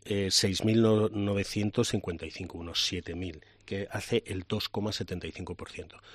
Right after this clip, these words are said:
Son cifras realmente, pues depende de esto de la estadística, pues depende un poco cómo lo veas,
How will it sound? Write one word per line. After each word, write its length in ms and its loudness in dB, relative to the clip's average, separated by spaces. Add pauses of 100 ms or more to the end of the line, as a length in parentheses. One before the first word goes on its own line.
Son 220 2
cifras 400 2
realmente, 760 0 (640)
pues 160 -4
depende 360 2
de 440 2
esto 240 -2
de 80 -2
la 60 -2
estadística, 640 -4
pues 220 -10
depende 280 -4
un 60 -6
poco 240 -6
cómo 240 -8
lo 420 -10
veas, 380 -6